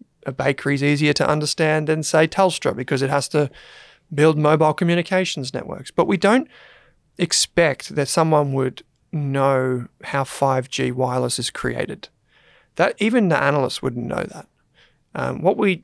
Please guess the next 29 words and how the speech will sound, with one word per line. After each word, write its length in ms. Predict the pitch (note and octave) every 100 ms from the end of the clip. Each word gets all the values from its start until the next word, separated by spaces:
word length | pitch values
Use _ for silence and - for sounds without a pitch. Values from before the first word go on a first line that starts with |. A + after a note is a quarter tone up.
| -
what 160 | F#3
we 100 | B3
would 160 | F#3 -
typically 480 | - G3 G3 - C3+
find 380 | - B2+ A#2+ B2
out 260 | A#2+ D#3+ -
is 420 | D#3 C#3 C3+ -
what 340 | - C#3 G3 -
industry 480 | F#3 E3 D#3 - C3+
does 160 | C3+
the, 120 | B2 B2+ _ -
the 80 |
company 380 | - B2+ A#2+ B2
work 340 | A#2+ A#2 C3 - _ -
in, 300 | C#3 D#3 G3+
what 180 | E3+ -
products 380 | F3 F3 - -
does 160 | D3+
it 80 | G#3+
sell, 440 | - B2 C3+ A3+ _ - - - -
and 140 | D#3
if 100 | D#3+
you 60 | E3+
can, 400 | - G3+ D#3 C#3+
this 120 | D#3+
is 60 | D#3+
the 120 | C#3
harder 240 | C#3+ C#3+
bit, 260 | B2 C3+